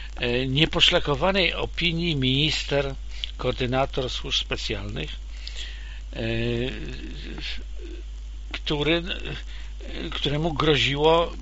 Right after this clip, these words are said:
wotum nieufności, wyrzucenie z urzędu. I przypadkowy zbieg okoliczności nastąpił w Sejmie, polegający na tym, że jak tylko to głosowanie w Sejmie się, e, odbyło,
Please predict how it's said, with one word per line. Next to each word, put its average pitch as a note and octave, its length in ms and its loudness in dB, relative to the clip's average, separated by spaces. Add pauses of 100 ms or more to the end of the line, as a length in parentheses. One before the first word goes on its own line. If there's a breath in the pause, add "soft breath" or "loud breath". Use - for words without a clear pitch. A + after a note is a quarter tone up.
(180)
wotum C#3+ 500 2
nieufności, C#3 680 2
wyrzucenie C#3+ 640 2
z C3+ 60 0
urzędu. - 720 0 (1500 loud breath)
I F#3 340 6 (160)
przypadkowy C#4+ 760 4
zbieg B3+ 360 0
okoliczności A3+ 800 6
nastąpił C3 500 0
w - 80 0
Sejmie, A#2 500 0
polegający D#3+ 640 0
na D3+ 180 2
tym, F#3+ 480 -2 (840 loud breath)
że D#3+ 380 4
jak F#3 220 6
tylko B3+ 400 4
to F#3+ 160 2
głosowanie F3 840 2
w - 60 2
Sejmie C4 460 0
się, - 200 2
e, F#3+ 760 -2
odbyło, D#3 720 2